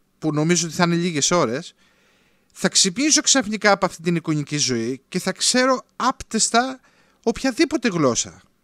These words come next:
αραμαϊκά, κινέζικα, ιαπωνέζικα, ή θα μπορεί, ας πούμε, ε, ένας φυλακισμένος,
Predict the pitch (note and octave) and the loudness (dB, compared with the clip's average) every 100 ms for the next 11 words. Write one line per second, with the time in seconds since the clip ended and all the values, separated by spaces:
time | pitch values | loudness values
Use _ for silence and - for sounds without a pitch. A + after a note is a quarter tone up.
0 | - F#3+ F3+ D3+ B2 - B2+ C#3 C#3 F3 | 2 4 4 2 -2 -2 0 0 -2 0
1 | D3 C3+ A#2+ C3 D3 D#3 F3 D#3 C#3 C3 | 2 2 0 -2 0 0 0 0 2 0
2 | A#2+ - D3 - - - - C4 D4 - | -2 0 0 0 -12 -20 -6 -2 0 2
3 | A3 A#3 B3+ A3+ - E3+ D#3 E3+ A#3 - | 2 4 4 2 2 0 2 0 -2 -8
4 | _ _ _ _ - F#3+ F#3+ F#3 F#3+ A3 | _ _ _ _ -2 0 2 0 0 2
5 | C#4 - B3 A3+ G#3 F3 E3+ C#3+ B2+ A#2 | 2 2 0 0 -2 0 0 0 -2 -8
6 | A#2 | -12